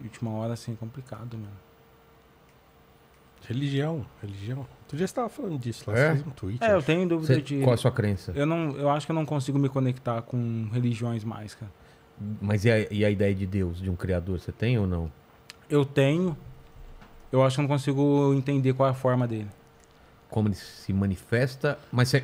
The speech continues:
Speaker 3: você
Speaker 1: assim, na verdade, eu acho que eu consigo entender como, eh, eu acho que as histórias que todas as, as religiões contam tumultuam a imagem de Deus, tá ligado?
Speaker 3: Que pra você é mais o quê?
Speaker 1: É mais uma,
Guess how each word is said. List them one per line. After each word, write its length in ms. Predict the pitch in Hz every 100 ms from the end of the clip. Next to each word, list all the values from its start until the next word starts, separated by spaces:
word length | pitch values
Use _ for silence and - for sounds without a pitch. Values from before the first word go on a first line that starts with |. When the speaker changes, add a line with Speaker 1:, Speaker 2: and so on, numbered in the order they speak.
| -
Speaker 3:
você 100 | 202
Speaker 1:
assim, 300 | 202 226 165 175
na 160 | 185
verdade, 420 | 196 202 190 196 208
eu 100 | 190
acho 260 | 185 202
que 120 | -
eu 300 | 185 185 180 160
consigo 400 | 175 - 170 180
entender 500 | 175 170 143 147 156
como, 1080 | - 151 165 175 175 170 165 160 147 139 -
eh, 460 | 139 139 135 131 127
eu 80 | 139
acho 160 | 147 -
que 480 | 160 156 143 139 - -
as 220 | 139 127
histórias 580 | 127 - - 170 175 143
que 100 | 147
todas 320 | 156 151 143 139
as, 200 | 139 127
as 120 | 123
religiões 500 | 123 131 131 131 135
contam 640 | 131 127 127 139 151 147 135
tumultuam 680 | 147 143 139 131 135 143
a 40 | 143
imagem 400 | 131 127 127 139
de 100 | 127
Deus, 320 | 120 113 107
tá 80 | 110
ligado? 260 | 110 113 101 - - - - -
Speaker 3:
Que 120 | -
pra 200 | - 120
você 440 | 110 107 - 127 131 -
é 100 | 117
mais 240 | 113 123 113
o 60 |
quê? 360 | - - 95 87 -
Speaker 1:
É 60 | 135
mais 200 | 156
uma, 120 | 165